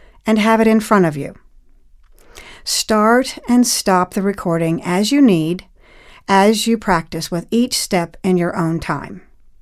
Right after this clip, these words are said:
Just these simple instructions can change the way you eat forever. I invite you to start by being aware of your body sitting,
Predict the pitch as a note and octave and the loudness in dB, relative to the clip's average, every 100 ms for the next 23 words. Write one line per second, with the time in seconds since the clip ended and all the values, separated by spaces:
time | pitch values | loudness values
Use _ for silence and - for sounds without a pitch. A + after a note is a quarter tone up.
0 | - - - - - - C4+ D4 - E4 | -20 -20 -20 -20 -20 -4 0 0 0 -2
1 | - C4+ B3+ A#3+ A3 G#3+ - G#3 G#3 - | 0 0 2 2 2 0 -2 -4 -4 -8
2 | F3 F3 - F3+ F3+ - G3+ G#3+ G#3+ G#3+ | -10 -10 -6 -4 -4 -2 0 0 -2 -2
3 | G3+ F#3 F3+ E3+ E3+ F3 D#3+ - - - | -2 0 -2 -2 -4 -4 -6 -8 -16 -20
4 | _ _ F3 D#3 C3+ A#2 - - _ _ | _ _ -10 -8 -10 -12 -18 -20 _ _
5 | _ _ _ _ - _ _ _ _ _ | _ _ _ _ -20 _ _ _ _ _
6 | - - - - - F3+ F3 E3+ F3 A3 | -20 -20 -20 -14 -4 0 0 2 2 2
7 | A3+ C4+ - - F#3 E3 G#3 - - - | 0 0 -2 -2 0 0 -4 -10 -20 -18
8 | - G3 F#3+ E3+ F3+ F#3 G3 G3+ F3 F3 | -8 -4 -2 2 4 4 4 2 0 2
9 | F3 F3+ F3+ F3+ F#3 F3 D#3 D#3 D#3 D#3 | 0 0 -2 -2 -4 -4 -6 -6 -6 -6
10 | - - C#3+ C3 C#3+ | -6 -6 -6 -8 -12